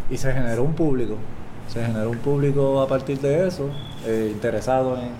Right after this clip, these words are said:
en este tipo de, de presentaciones, así que convocamos compañeros otra vez,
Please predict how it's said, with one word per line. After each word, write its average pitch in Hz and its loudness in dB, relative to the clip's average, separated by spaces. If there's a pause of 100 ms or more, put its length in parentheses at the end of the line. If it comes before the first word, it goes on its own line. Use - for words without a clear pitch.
(400)
en 113 -8
este 117 -8
tipo 120 -6
de, 117 -8
de 117 -4 (800)
presentaciones, 135 0
así 135 -2
que - 6
convocamos 123 4 (1600)
compañeros 135 2
otra 156 2
vez, 185 2